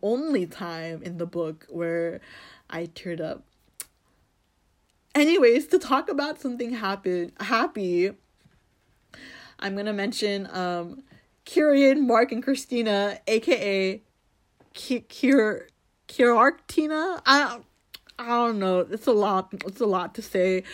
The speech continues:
so I'm just gonna say my O T three. Um, I love when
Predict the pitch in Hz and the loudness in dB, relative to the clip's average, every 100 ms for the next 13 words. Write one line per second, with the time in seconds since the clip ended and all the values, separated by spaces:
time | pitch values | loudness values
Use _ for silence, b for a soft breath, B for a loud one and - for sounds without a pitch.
0 | B B - - 196 214 196 202 208 185 | B B -8 -4 -4 -4 -4 -4 -2 -2
1 | 214 175 202 262 - 339 311 294 285 302 | -2 0 2 2 4 2 2 -2 0 -2
2 | 370 B B B B B 202 202 190 180 | -4 B B B B B -6 -4 -4 -8
3 | 170 - _ _ _ _ _ _ _ B | -14 -20 _ _ _ _ _ _ _ B
4 | B B B _ 202 220 226 190 196 226 | B B B _ -4 -2 -2 -2 -2 -4
5 | 240 - - - 196 190 190 185 | -10 -18 -20 -10 -4 -2 -2 -4